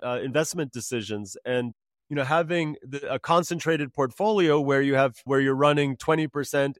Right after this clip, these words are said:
or thirty percent annual risk of your portfolio is just really hard to square with how most people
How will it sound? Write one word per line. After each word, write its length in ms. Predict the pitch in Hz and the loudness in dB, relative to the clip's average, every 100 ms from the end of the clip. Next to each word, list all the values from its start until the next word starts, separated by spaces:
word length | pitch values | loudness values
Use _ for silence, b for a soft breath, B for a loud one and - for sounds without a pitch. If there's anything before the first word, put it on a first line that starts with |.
| _ | _
or 120 | 117 | -8
thirty 320 | - 156 156 | -2 0 0
percent 460 | 139 143 147 139 123 | 0 -2 0 0 0
annual 680 | 135 143 147 135 131 127 - _ _ _ | 0 0 0 0 0 0 -4 _ _ _
risk 320 | 127 175 - 156 | 0 2 2 -2
of 100 | 135 | 2
your 160 | 135 | 0
portfolio 720 | 123 135 120 - 226 240 147 | 2 -2 -2 -2 0 2 4
is 160 | 139 123 | 2 0
just 240 | 175 147 | -2 -2
really 340 | 147 202 269 175 | -6 -6 -2 0
hard 480 | 123 165 170 165 131 _ _ _ | 2 4 4 4 -2 _ _ _
to 140 | - 143 | -6 -4
square 640 | - - 160 185 180 143 | -4 0 4 8 8 6
with 240 | 131 139 127 | 4 0 2
how 240 | 135 135 | 0 0
most 400 | 131 156 170 - | 0 0 -2 -4
people 640 | 147 135 - 135 131 120 | -4 -4 0 2 2 0